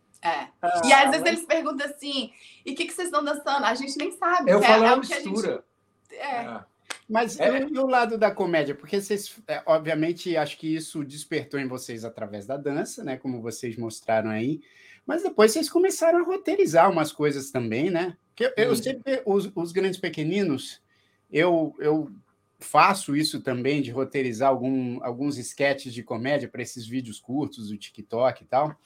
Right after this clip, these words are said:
Speaker 4: A, a, não é sempre que eu consigo aqui juntar todo mundo pra fazer as minhas ideias, mas, <laughs>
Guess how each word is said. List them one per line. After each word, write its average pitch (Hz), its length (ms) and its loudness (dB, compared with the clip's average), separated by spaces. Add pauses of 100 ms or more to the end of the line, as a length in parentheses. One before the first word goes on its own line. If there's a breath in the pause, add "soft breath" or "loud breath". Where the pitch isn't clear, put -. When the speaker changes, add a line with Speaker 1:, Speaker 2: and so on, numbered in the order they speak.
(480 soft breath)
Speaker 4:
A, 123 1000 2
a, 139 80 -10
não 139 200 -4
é 139 120 0
sempre 135 420 -4
que 143 80 -4
eu 135 80 0
consigo 127 560 -6
aqui 117 480 -6 (1300)
juntar 127 600 4
todo 120 220 -4
mundo 117 240 -4
pra 113 140 -2
fazer 127 420 -2
as 117 140 -2
minhas 123 240 -2
ideias, 170 580 0
mas, 113 300 -2
<laughs> - 840 0